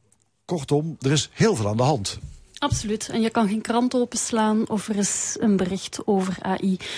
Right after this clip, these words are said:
Speaker 2: Dus ik denk dat het wel belangrijk is om daar nu even bij stil te staan. Dus, eh, een jaar geleden, op dertig november, is Chat G P T, een belangrijk taalmodel, op de wereld losgelaten.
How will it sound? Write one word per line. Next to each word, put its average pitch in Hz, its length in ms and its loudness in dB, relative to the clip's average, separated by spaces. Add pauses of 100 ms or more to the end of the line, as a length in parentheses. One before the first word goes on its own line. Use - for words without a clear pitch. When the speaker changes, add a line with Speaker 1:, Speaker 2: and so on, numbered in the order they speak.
(140)
Speaker 2:
Dus - 100 0
ik 214 80 4
denk 233 200 6
dat 233 80 2
het 226 120 0
wel 247 120 4
belangrijk 233 460 2
is 247 140 2
om 220 120 2
daar 208 160 2
nu 220 160 4
even 226 320 0
bij 196 140 2
stil 190 320 0
te 269 120 -4
staan. 277 520 4
Dus, 208 340 -2
eh, 190 180 4 (460)
een 208 140 6
jaar 214 200 4
geleden, 202 340 2
op 175 100 -8
dertig 190 320 0
november, 220 680 2 (340)
is - 220 0
Chat - 260 0
G 220 140 0
P - 60 -4 (140)
T, - 80 -4
een 214 640 4
belangrijk 208 540 2
taalmodel, 208 640 2
op 190 140 -2
de 185 80 2
wereld 185 300 2
losgelaten. 247 800 2